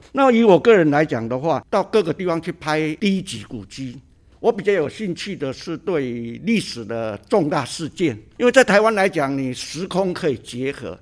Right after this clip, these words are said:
我们在跑啊，就一面拍，一面，一面研究，一面把那个影像存下来。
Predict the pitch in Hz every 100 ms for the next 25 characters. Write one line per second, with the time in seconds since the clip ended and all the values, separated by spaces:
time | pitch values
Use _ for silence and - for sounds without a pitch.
0 | _ 135 196 220 - - - 202 214 214
1 | - 220 202 - 185 202 185 147 165 165
2 | 170 151 165 185 175 151 139 _ 160 180
3 | 156 143 156 165 175 147 151 175 - 117
4 | 143 151 117 107 160 123 - 107 110 143
5 | 120 90